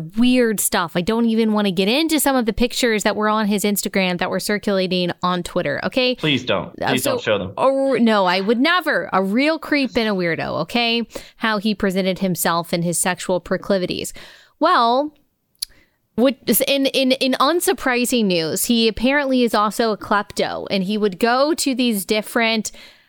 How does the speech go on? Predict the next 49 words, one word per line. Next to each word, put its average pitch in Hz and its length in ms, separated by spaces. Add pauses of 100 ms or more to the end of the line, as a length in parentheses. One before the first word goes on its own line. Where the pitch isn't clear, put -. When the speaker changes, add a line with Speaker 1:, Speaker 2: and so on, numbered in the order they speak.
(140)
Speaker 1:
um, 180 500
airports, 196 800
and 202 180
he 208 180
would 190 280
take 254 360
what 226 200
looked 214 260
like 262 180
female 220 440
luggage, 170 360
so, 202 180
like, 185 180
Vera 185 340
Bradley 208 460
luggage 170 500
that 185 140
he 196 120
knew 185 220
would 254 220
be 226 120
filled 202 360
with 185 180
women's 175 260
clothing. 175 560 (300)
He 185 160
would 170 160
take 226 400
them, 214 300
and 175 200
then 180 140
he 170 140
would 175 160
go 185 160
to 185 120
his 185 200
hotel 190 420
and, 196 100
I 185 100
guess, 175 280
wear 254 260
them. 185 300 (340)
And 240 140
then 262 80
he 277 140
was 294 160
caught 330 340
doing 226 320
this 165 260